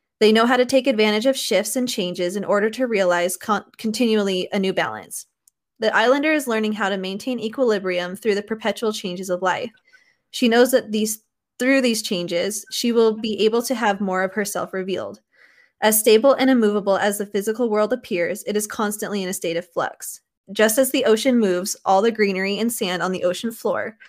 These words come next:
so does the wind, rain, sun, moon, our thoughts and actions, and change and move the world within which we live. The islander knows that it is important to let go internally and externally,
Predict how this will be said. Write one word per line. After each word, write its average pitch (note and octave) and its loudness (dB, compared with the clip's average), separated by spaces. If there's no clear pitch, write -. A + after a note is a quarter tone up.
so A3+ 4
does A3+ 4
the G#3 4
wind, F#3+ 0
rain, F#3 -2
sun, F#3+ -2
moon, G#3 0
our F#3+ 2
thoughts A3 0
and B3 -2
actions, F#3+ -2
and G3 -2
change A3 0
and A3 2
move G3 0
the G#3+ 2
world F3 0
within F#3 -2
which F3 -6
we F3 0
live. - -6
The - -2
islander C4 4
knows G3+ 4
that G#3 4
it F#3+ 2
is G3 -2
important B3+ 0
to A#3+ 0
let G3+ 0
go G#3+ 4
internally C4+ 0
and B3+ 0
externally, F#3+ -4